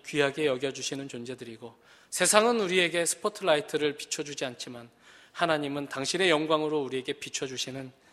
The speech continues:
그런 놀라운 사랑을 받는 존재들입니다. 하나님, 우리의 이 놀라운 정체성을 오늘 말씀을 통해서 확인합니다. 그리고 하나님과 더불어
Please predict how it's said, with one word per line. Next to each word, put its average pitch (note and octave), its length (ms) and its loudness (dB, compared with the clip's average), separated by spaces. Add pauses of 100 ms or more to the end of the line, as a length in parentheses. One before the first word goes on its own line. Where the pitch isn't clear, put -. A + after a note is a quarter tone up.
(320)
그런 D#3 400 2
놀라운 C#3 640 2 (500)
사랑을 F3+ 400 4
받는 D3 340 0
존재들입니다. C3 840 -4 (380)
하나님, F#3 380 2
우리의 D3+ 320 2
이 C#3+ 340 -4 (920)
놀라운 C#3+ 500 2
정체성을 C#3 760 -4 (440)
오늘 C#3+ 240 0
말씀을 C3+ 400 -2
통해서 C#3+ 320 -8
확인합니다. C#3+ 720 -8 (680)
그리고 D3+ 280 2
하나님과 D#3+ 540 -2
더불어 C3 520 -2